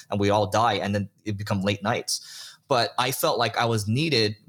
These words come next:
wanted. I was part of a, you know, the top team. I learned how important it is to be part of the top team to do the best stuff, right? It's same thing in real life.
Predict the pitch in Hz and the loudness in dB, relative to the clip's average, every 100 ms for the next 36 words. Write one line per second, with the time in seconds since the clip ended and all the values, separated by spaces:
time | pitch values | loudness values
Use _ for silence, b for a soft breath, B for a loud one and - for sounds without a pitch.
0 | 113 117 135 - 110 113 113 - 127 120 | -2 0 0 0 0 0 0 0 0 0
1 | 107 95 - 110 101 107 - 135 - - | 0 -2 -2 -2 -2 -2 0 -2 -2 -2
2 | 120 110 123 131 123 120 107 123 110 107 | 0 2 2 2 0 0 0 0 0 0
3 | 110 - 107 107 113 107 98 - 107 - | 0 -2 -6 -2 -2 -2 -2 -2 -2 0
4 | 120 107 95 107 98 101 101 - 104 - | 0 0 0 -2 0 -2 -2 -2 -2 -2
5 | 98 98 - - 113 110 101 98 101 90 | -2 -2 -2 -2 0 0 0 0 0 0
6 | 76 - | 0 -4